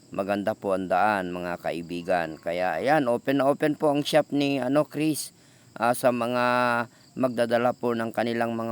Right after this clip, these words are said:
makina dito na motor na may sira, mga idol. Sigurado, ah, mapapagana po muli ni Chris,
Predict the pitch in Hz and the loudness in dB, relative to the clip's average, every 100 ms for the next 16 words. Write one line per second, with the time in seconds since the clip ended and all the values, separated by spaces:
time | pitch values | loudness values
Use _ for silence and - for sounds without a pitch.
0 | 117 113 - 117 117 117 131 127 123 113 | -2 -2 -2 -2 -2 -2 -2 -2 -2 -4
1 | 110 - 143 147 127 120 104 104 101 104 | -4 -2 2 2 2 -2 0 0 -2 -4
2 | - - - - - 101 107 104 113 107 | -8 -20 -20 -20 -14 -4 -2 -2 -2 2
3 | 110 104 98 98 92 95 92 98 92 90 | 2 2 0 -2 -2 -2 -2 -2 -2 -4
4 | - 110 104 110 104 98 101 90 - _ | -6 -6 -2 2 4 2 -2 -4 -6 _
5 | - _ - 101 101 104 110 117 - 123 | -20 _ -2 2 2 2 0 -2 0 0
6 | 117 120 120 - 120 120 117 127 120 113 | 2 2 0 0 -2 0 0 0 -2 -4
7 | 131 139 120 - | -2 -2 -2 -8